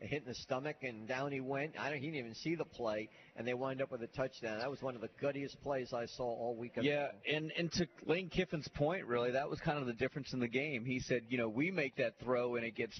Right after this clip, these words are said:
Speaker 2: picked. They make that throw and it winds up being a touchdown. If the roles were reversed on that, how different does the outcome of that game be, uh, become? I, I, I don't necessarily have the answer.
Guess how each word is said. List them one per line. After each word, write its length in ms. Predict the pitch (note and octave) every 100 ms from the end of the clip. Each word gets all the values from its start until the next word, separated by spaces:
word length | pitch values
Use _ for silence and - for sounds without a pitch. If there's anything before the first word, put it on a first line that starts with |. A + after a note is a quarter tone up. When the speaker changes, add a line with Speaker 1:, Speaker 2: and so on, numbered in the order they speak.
| -
Speaker 2:
picked. 380 | F3 D#3+ - B2+ A#2+
They 200 | C#3+ E3+
make 300 | D#3+ B2 G#2+
that 200 | B2 A2+ -
throw 380 | A#2+ A#2+ A#2 A2+
and 80 | A#2+
it 100 | A2+
winds 260 | A#2+ A#2+
up 80 | A2+
being 160 | A#2 A2
a 40 |
touchdown. 560 | G2+ C#3+ D3 - A#2 G2+ - - - -
If 160 | B2+
the 100 | C#3+
roles 320 | C3+ D3+ D#3+
were 140 | C3+ C3
reversed 460 | A2 A#2+ F3+ E3+
on 200 | C#3+ A#2+
that, 280 | G#2+ G#2 G#2
how 240 | - B2 C3+
different 400 | A#2+ C#3 C#3 B2
does 160 | C3 A#2
the 140 | C3
outcome 320 | B2 B2+ C3+
of 80 | B2
that 160 | B2+ -
game 280 | B2+ C3
be, 280 | A#2 D3+ B2+ -
uh, 60 | A2+
become? 400 | A2 - D#3+ C#3 -
I, 140 | B2 - -
I, 300 | B2 B2+ B2+
I 20 | A#2+ -
don't 160 | D3 D3
necessarily 340 | D3 D#3 C#3
have 100 | C3+
the 160 | A2+ D#3
answer. 260 | E3 C3